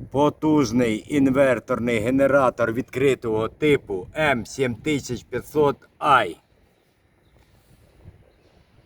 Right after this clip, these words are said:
від японського виробника. Покажу, друзі, такий мощний добротний генератор робочою потужністю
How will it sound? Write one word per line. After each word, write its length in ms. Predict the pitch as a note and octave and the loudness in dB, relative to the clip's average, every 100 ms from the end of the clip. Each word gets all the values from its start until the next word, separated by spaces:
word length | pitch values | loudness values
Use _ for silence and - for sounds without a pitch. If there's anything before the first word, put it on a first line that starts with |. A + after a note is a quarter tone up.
| _ _ _ _ _ _ _ _ _ _ _ A2 | _ _ _ _ _ _ _ _ _ _ _ 0
від 180 | D#3+ C#3+ | 0 4
японського 680 | D3+ - D#3+ D3 - D3 C#3 | 2 2 -2 -2 0 2 4
виробника. 840 | C3+ C3+ A2+ C3 C3+ C#3 B2+ G#2 - _ _ _ _ _ _ _ _ _ _ _ _ _ _ _ _ _ _ _ _ _ _ _ _ _ _ _ _ - | 2 0 -2 -4 -4 0 0 0 -6 _ _ _ _ _ _ _ _ _ _ _ _ _ _ _ _ _ _ _ _ _ _ _ _ _ _ _ _ -4
Покажу, 600 | A#2+ B2+ C#3+ C3+ E3 E3 | -4 2 2 2 0 0
друзі, 560 | C#3 C3+ A2 G2+ F#2 - _ _ - | 0 -2 -2 -6 -10 -12 _ _ -10
такий 420 | A2+ - D3+ C#3+ | -10 -4 0 0
мощний 840 | C3 D3 E3 - D3 D3 C3+ C#2+ G#2 | 2 4 4 2 -2 -4 -4 -8 -6
добротний 680 | A#2 A2+ C#3 D3 - C3 | -6 -2 0 0 -2 -2
генератор 760 | A#2 B2 B2+ B2+ B2+ A2+ G#2 F#2 | 0 0 2 4 4 2 -2 -6
робочою 680 | G#2+ B2+ C3+ C3 B2 B2 G2+ | -4 -2 0 -2 0 -2 0
потужністю 960 | B2+ B2+ C#3+ C3+ G2 G#2 F2+ F#2+ E2+ | -4 -4 -2 -2 -2 -6 -6 -12 -14